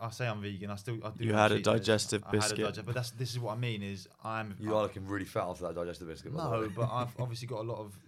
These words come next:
Speaker 1: strong feelings about animals, and I love animals, and I'm, you know, ninety-five percent, but you can't even say that, but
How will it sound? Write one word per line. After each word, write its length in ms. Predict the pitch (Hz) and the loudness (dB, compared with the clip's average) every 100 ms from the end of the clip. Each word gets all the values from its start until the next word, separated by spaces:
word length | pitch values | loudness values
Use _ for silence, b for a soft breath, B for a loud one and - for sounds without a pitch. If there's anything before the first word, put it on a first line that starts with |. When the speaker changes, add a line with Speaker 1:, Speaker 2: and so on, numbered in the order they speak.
| - | -18
Speaker 1:
strong 240 | - 117 107 | -10 -10 -8
feelings 240 | 110 104 | -8 -8
about 160 | 95 101 | -6 -6
animals, 320 | 104 98 92 | -6 -6 -8
and 100 | 95 | -8
I 40 | |
love 200 | 98 101 | -4 -4
animals, 460 | 98 92 92 92 90 | -4 -6 -8 -10 -10
and 220 | 95 90 b b _ | -10 -10 b b _
I'm, 400 | 95 101 101 95 - | -4 -2 -2 -4 -8
you 80 | 104 | -8
know, 160 | 92 92 - _ _ 95 | -8 -8 -14 _ _ -10
ninety-five 580 | 98 95 90 87 101 | -8 -8 -10 -12 -12
percent, 260 | 95 92 90 | -10 -12 -12
but 60 | 87 | -12
you 60 | |
can't 160 | 90 92 | -12 -12
even 80 | 82 | -10
say 140 | 95 | -10
that, 180 | 85 82 | -10 -12
but 180 | 85 | -14